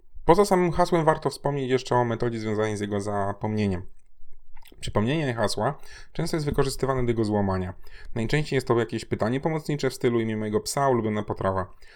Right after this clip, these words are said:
Tego typu informacje są dostępne publicznie w sieciach społecznościowych, zatem atakujący może ich użyć do zmiany twojego hasła na skrzynce e-mailowej,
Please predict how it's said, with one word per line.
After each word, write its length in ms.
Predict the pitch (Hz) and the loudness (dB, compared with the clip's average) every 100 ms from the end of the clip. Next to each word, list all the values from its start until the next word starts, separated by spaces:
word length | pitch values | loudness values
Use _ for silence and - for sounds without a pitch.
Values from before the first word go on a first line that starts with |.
| - | -6
Tego 180 | - 156 | 2 6
typu 200 | 190 180 | 6 6
informacje 400 | 156 151 156 151 | 2 2 0 -2
są 160 | 147 135 | -2 -2
dostępne 400 | 123 131 127 139 | -2 -2 -2 -2
publicznie 440 | 113 120 - 107 | -2 -6 -6 -8
w 60 | - | -4
sieciach 240 | 104 101 | -4 -4
społecznościowych, 600 | - 101 107 101 110 165 | -4 -4 -4 -2 -2 0
zatem 240 | 208 190 165 | -2 -2 -2
atakujący 560 | 156 151 151 147 151 | 0 0 0 -2 -2
może 220 | 139 127 120 | -2 0 -2
ich 100 | 110 | 0
użyć 300 | 104 175 - - - - | 0 0 -2 -18 -14 -8
do 60 | 240 | 2
zmiany 260 | 214 190 | 4 6
twojego 240 | 180 156 143 | 4 0 2
hasła 280 | 143 143 | 2 2
na 60 | 127 | -4
skrzynce 360 | - - 113 113 | -4 -6 -4 -2
e-mailowej, 580 | 110 107 101 95 95 | -2 0 2 2 0